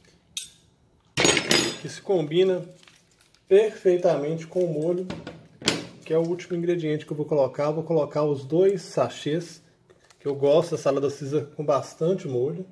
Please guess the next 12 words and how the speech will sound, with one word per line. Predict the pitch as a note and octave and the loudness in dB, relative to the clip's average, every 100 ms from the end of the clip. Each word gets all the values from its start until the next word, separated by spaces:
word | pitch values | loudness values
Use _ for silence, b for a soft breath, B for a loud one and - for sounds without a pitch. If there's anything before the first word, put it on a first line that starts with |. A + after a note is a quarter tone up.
| _ _ _ _ - - - - - - _ _ _ _ _ _ _ | _ _ _ _ -14 -14 -14 -20 -20 -20 _ _ _ _ _ _ _
E | |
por | F3+ A#3+ G#3+ | -4 -2 -2
fim, | - G3+ A3+ | 2 2 6
dar | G#3+ G3+ A#3 - - - | 8 10 8 0 -16 -10
aquela | D#3 F3 F3+ | 0 6 6
boa | D#3 D#3+ G#3 A3 | 6 10 12 12
misturada | G#3 - F#3+ D3+ C#3+ F#3 F3+ F#3 - - _ _ _ - | 6 2 4 6 6 4 2 -2 -4 -16 _ _ _ -2
para | D#3 | 0
que | D3+ F3 | 2 2
os | D#3+ | 4
ingredientes | E3+ E3+ E3+ D#3+ D3 D#3 D#3+ - - - - - - - - - _ _ _ _ _ _ | 4 4 4 2 2 2 -2 -12 -18 -6 -6 -6 -14 -20 -20 -20 _ _ _ _ _ _
fiquem | D#3 D#3 E3+ D#3 - | -6 -4 -2 -4 -4